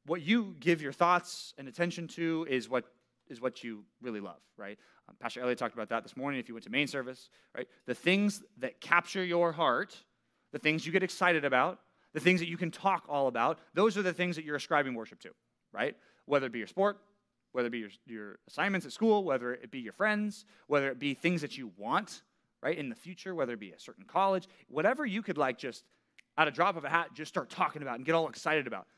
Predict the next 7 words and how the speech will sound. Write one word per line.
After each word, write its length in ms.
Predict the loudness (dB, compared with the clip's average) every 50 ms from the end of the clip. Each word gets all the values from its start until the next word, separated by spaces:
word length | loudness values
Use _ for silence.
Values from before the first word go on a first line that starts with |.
| _ _ -2
That's 300 | 2 4 4 4 4 0
something 400 | -6 -4 -4 -4 -4 -4 -6 -6
that 120 | -6 -8 -6
you're 140 | -6 -6 -4
directing 520 | -2 0 0 0 -2 -2 -10 -12 -12 -12 -16 _ _ _ _ -20 -18
worship 440 | -6 -2 -2 -2 -2 -4 -10 -12 _
to. 160 | -18 -20